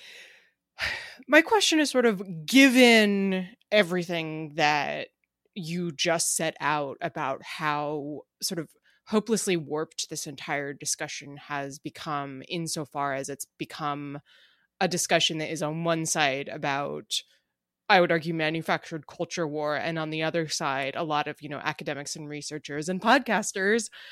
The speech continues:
um, saying, "Well, actually, you know, this is how it works."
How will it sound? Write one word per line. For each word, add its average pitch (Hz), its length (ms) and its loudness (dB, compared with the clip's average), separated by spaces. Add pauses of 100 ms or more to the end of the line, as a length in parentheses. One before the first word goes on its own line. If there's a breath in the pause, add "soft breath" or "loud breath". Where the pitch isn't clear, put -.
(180 loud breath)
um, 180 320 6
saying, 165 720 0
"Well, 196 320 8
actually, 185 800 2
you 196 80 -4
know, 170 160 0
this 233 220 2
is 277 120 -2
how 160 180 -2
it 160 140 -6
works." - 480 -4